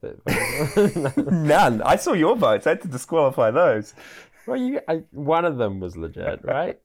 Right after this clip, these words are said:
Speaker 2: <laughs> No,
Speaker 1: And
Speaker 2: no.
Speaker 1: one
Speaker 2: Our votes are out of there. This is
Speaker 1: Really?
Speaker 2: you guys, the
Speaker 1: We don't get the
Speaker 2: listeners.
Speaker 1: vote?
Speaker 2: Nah, man. It's out of our hands
Speaker 1: I
Speaker 2: once
Speaker 1: even
Speaker 2: we
Speaker 1: shared this one. I don't go on and share anything on Instagram.
Speaker 2: <laughs>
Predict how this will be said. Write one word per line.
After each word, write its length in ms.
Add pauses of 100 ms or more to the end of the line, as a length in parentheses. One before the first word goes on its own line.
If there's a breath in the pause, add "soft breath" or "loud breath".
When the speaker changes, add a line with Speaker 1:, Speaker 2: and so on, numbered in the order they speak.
(140)
Speaker 2:
<laughs> 180
No, 220
Speaker 1:
And 120
Speaker 2:
no. 200
Speaker 1:
one 140
Speaker 2:
Our 120
votes 320
are 140
out 200
of 120
there. 160
This 200
is 160
Speaker 1:
Really? 400
Speaker 2:
you 200
guys, 340
the 80
Speaker 1:
We 100
don't 200
get 180
the 80
Speaker 2:
listeners. 80
Speaker 1:
vote? 380
Speaker 2:
Nah, 160
man. 360
It's 240
out 160
of 60
our 140
hands 260
Speaker 1:
I 60
Speaker 2:
once 100
Speaker 1:
even 160
Speaker 2:
we 60
Speaker 1:
shared 520
this 240
one. 300 (100)
I 140
don't 240
go 240
on 300
and 200
share 300
anything 400
on 140
Instagram. 720 (220)
Speaker 2:
<laughs> 520